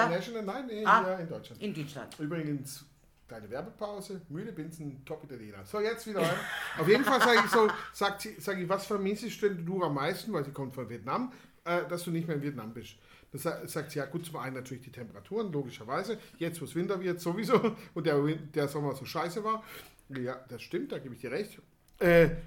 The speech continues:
Speaker 1: ja, das Essen halt, ne, weil alles immer so ultra frisch ist. Das kenne ich auch von Thailand so und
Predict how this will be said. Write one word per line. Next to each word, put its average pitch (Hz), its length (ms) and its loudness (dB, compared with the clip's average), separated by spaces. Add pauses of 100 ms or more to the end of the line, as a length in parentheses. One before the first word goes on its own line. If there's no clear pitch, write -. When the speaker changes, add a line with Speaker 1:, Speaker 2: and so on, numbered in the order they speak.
(640)
Speaker 1:
ja, 160 180 4
das 196 100 -2
Essen - 340 -4
halt, 160 260 -4
ne, 156 100 -2
weil 170 100 2
alles 160 300 -2
immer 175 160 2
so 190 100 -4
ultra 151 260 -2
frisch 151 280 -4
ist. 135 120 -6
Das 127 120 -14
kenne 139 180 -6
ich 147 60 -2
auch 117 100 -4
von 123 100 -12
Thailand 208 440 -2
so 202 80 2
und 175 280 0